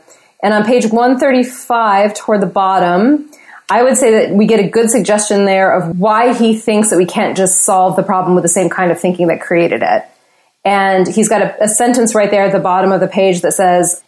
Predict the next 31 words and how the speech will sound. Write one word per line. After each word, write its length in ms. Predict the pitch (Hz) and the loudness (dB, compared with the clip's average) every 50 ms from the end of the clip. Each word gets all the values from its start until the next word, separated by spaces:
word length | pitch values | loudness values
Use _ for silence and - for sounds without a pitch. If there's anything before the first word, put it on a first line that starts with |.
| _ _ | _ _
"Is 160 | - 254 - | 0 0 2
it 140 | 311 - - | 0 0 0
possible," 480 | 277 294 233 247 - 240 196 226 208 214 | 0 0 0 0 0 0 0 2 2 2
actually 240 | 220 220 - 254 208 | 2 2 0 0 0
the 60 | 220 | 0
whole 120 | 226 208 | 0 -2
paragraph, 440 | - 226 180 180 175 160 156 160 - | 0 0 0 2 2 0 -2 -2 0
he 60 | 220 | 0
says, 160 | - 202 196 | 0 0 2
"Is 200 | 233 254 247 240 | 2 2 2 2
it 140 | 254 240 254 | 0 0 0
possible 360 | 247 269 294 302 285 277 277 | -2 -2 -2 0 0 0 2
to 80 | 240 233 | 2 2
draw 260 | 190 208 190 196 196 | 2 2 2 0 0
up 80 | 196 202 | 0 -2
a 40 | 208 | -4
constitution 680 | - 196 196 190 - 190 180 - 185 180 - 185 180 | -2 -2 -2 0 0 0 0 0 -2 0 0 0 0
that 100 | 170 175 | 0 0
would 80 | 170 | 0
allow 320 | 175 180 175 190 208 202 185 | 0 0 2 2 2 2 2
us 240 | 170 170 170 - - | 2 2 0 0 -2
to 100 | - 180 | 0 0
recognize 540 | 180 202 202 208 214 196 185 175 175 175 175 | 2 2 0 0 0 0 0 0 0 0 -2
this 180 | 175 170 - | -2 -2 -2
work?" 400 | 180 180 208 220 190 175 175 - | 0 0 2 2 2 0 0 0
And 100 | 196 175 | 0 0
that's 180 | 180 180 180 - | 0 0 -2 -2
the 80 | 185 170 | -2 0
work 240 | 180 175 175 - | 0 0 0 0
of 280 | 185 175 170 165 165 - | 0 0 0 0 -4 -8
hybridization 840 | - - 190 190 180 170 170 170 180 170 170 - 175 165 175 170 175 | -8 -4 -2 0 0 0 0 0 0 0 0 -2 -4 -4 -4 -6 -8